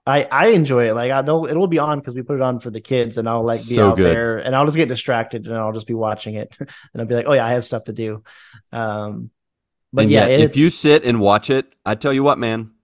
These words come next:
Speaker 2: there will be episodes that will come up wi-, that will bring a tear to your eye. They will hit you in the feels.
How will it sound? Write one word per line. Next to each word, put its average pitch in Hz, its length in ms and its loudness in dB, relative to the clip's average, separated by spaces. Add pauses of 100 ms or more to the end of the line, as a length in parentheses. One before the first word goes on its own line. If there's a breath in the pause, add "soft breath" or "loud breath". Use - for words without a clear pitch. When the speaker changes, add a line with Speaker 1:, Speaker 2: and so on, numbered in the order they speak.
(220)
Speaker 2:
there 110 140 2
will 110 80 2
be 107 180 0
episodes 104 440 -2
that 101 80 -2
will 95 120 -4
come 95 220 -4
up 87 180 -4
wi-, 87 260 -2
that 82 140 -2
will 85 100 -2
bring 85 180 -4
a 85 60 -4
tear 82 220 -4
to 85 100 -8
your 78 140 -2
eye. 69 220 -10 (240)
They 92 100 2
will 90 120 2
hit 90 260 -4
you 104 80 0
in 98 80 0
the 95 80 -2
feels. 85 540 -2